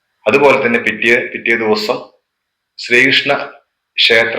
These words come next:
ദർശനം ചെയ്ത് ഭഗവാന് ഇഷ്ടപ്പെട്ട പാൽപ്പായസം തുടങ്ങിയ വഴിപാടുകൾ കഴിച്ച് മുന്നോട്ട് പോവുക. പാരണ വിടുക എന്നാണ് ഇതിന്റെ ശരിയായ രീതി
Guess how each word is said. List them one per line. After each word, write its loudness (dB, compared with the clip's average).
ദർശനം -2
ചെയ്ത് 2
ഭഗവാന് 2
ഇഷ്ടപ്പെട്ട -2
പാൽപ്പായസം 2
തുടങ്ങിയ -2
വഴിപാടുകൾ 2
കഴിച്ച് -10
മുന്നോട്ട് 2
പോവുക. -4
പാരണ 4
വിടുക 0
എന്നാണ് 0
ഇതിന്റെ -4
ശരിയായ 4
രീതി -6